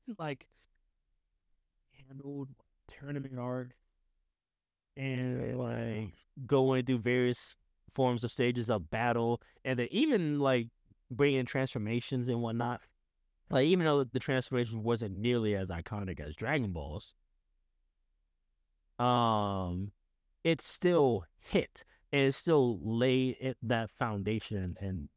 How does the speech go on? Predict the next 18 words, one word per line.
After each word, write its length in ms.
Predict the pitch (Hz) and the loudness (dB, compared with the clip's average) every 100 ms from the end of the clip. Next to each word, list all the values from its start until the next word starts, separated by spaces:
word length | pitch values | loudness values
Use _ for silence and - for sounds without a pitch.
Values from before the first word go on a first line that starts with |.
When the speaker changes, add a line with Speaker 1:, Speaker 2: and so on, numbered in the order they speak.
| - | -6
Speaker 2:
paved 380 | 135 113 101 76 | -2 -2 -2 -6
the 60 | |
way. 380 | 73 95 73 - _ _ _ _ - | -4 -4 -6 -10 _ _ _ _ -4
Whereas 760 | 131 131 123 117 110 107 - - | 2 4 4 2 0 -2 -4 0
Speaker 1:
I 140 | 160 | 2
will 280 | 160 180 226 | 4 4 4
Speaker 2:
Dragon 260 | 151 170 185 | 4 2 2
Speaker 1:
argue 200 | 147 131 | 2 0
Speaker 2:
Ball 400 | 117 107 101 92 - _ _ _ - | 0 2 0 0 -6 _ _ _ -8
definitely, 600 | 113 131 127 139 131 117 | 0 0 0 2 2 4
like, 300 | 113 107 92 95 117 | 2 2 0 -4 -2
defined 760 | 135 - - 127 123 117 107 - - | -2 -2 -2 0 2 0 -2 -4 -2
other 360 | 143 143 117 107 - | 0 2 0 -2 -6
places 680 | - 113 110 - 101 98 - _ _ - | 0 2 0 -2 -4 -4 -10 _ _ -4
that 320 | 127 113 117 - - | 0 0 -2 -8 -4
I 280 | 120 147 147 | 0 2 2
would 320 | 127 120 107 | 2 0 -2
say, 560 | - 117 110 104 101 | -2 0 2 0 0